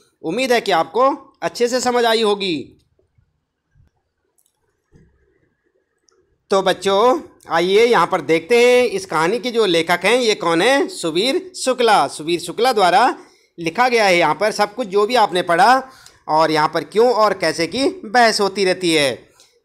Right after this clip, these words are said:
तो उम्मीद है कि आपको यह कहानी जो है मज़ेदार लगी होगी। आइए देख लेते हैं यहाँ पर इस पाठ से संबंधित प्रश्नों के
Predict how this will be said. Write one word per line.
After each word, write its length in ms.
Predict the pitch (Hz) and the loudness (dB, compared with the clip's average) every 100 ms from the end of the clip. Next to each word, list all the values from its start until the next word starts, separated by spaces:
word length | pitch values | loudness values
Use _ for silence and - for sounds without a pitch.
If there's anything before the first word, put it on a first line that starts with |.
| - | -6
तो 220 | 151 156 | -4 -2
उम्मीद 280 | 156 196 240 | -2 -2 0
है 80 | 240 | 0
कि 100 | 240 | 2
आपको 360 | 226 - 226 | 0 0 0
यह 180 | 208 165 | 2 2
कहानी 360 | 151 151 160 170 | 0 -2 0 0
जो 120 | 160 | 0
है 160 | 233 226 | 0 0
मज़ेदार 460 | 160 156 160 190 | -2 -2 0 0
लगी 220 | 240 240 | 0 0
होगी। 280 | 247 233 240 | 0 0 -2
आइए 460 | 233 160 165 214 247 | -2 -2 0 0 0
देख 240 | 180 220 | 0 -2
लेते 260 | 240 240 240 | 0 0 2
हैं 60 | |
यहाँ 160 | 226 214 | 2 2
पर 240 | 214 214 | 0 -2
इस 100 | 185 | -2
पाठ 220 | - 165 165 | -2 -2 -2
से 140 | 170 | -4
संबंधित 560 | 165 160 170 254 269 180 | -2 -2 -2 -2 -6 -6
प्रश्नों 280 | 170 165 | -6 -4
के 220 | 165 254 | -2 -2